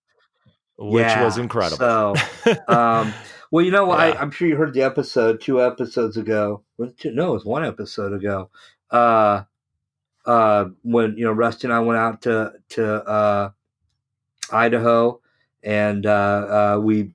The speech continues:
Speaker 2: met up with, uh, with Steve's wife, Kathy, and his,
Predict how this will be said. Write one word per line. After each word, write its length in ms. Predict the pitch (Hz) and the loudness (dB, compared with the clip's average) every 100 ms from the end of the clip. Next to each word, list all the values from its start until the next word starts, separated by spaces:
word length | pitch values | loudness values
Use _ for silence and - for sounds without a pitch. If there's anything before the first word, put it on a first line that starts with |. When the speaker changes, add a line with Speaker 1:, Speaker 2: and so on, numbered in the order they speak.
| - - | -18 -20
Speaker 2:
met 480 | 117 - - 120 113 | -18 -16 -2 0 2
up 220 | 113 - | 2 0
with, 260 | 113 104 - | -2 -2 0
uh, 360 | 107 104 104 101 _ _ _ _ - | 2 2 0 -4 _ _ _ _ -2
with 180 | 107 - | -2 -2
Steve's 400 | - 120 117 113 | -4 0 0 2
wife, 280 | 110 107 - | 2 0 0
Kathy, 580 | 113 104 104 - 107 | 0 2 2 0 0
and 200 | 107 98 | 0 0
his, 260 | 98 90 - | -4 -6 -10